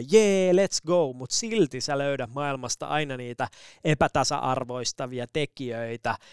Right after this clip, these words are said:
ja sä helposti hukut siihen monimutkaisuuteen, että jos mä nyt edistän ja edustan tän ja tän tahon asemaa, niin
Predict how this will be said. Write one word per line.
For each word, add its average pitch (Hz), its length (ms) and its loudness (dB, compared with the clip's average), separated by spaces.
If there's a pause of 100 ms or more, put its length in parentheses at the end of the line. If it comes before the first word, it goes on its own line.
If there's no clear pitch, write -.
(160)
ja 135 200 0 (120)
sä 143 120 0
helposti 151 460 2
hukut 156 400 -2
siihen 127 300 -4
monimutkaisuuteen, 123 1040 -6
että 120 160 -10
jos 123 120 -8
mä 131 100 -10
nyt 131 240 -12
edistän 135 600 -2 (300)
ja 135 120 -4
edustan 139 580 -2 (160)
tän 151 180 0
ja 131 120 -6
tän 139 300 -2
tahon 127 320 -2
asemaa, 120 680 -4
niin 123 240 -14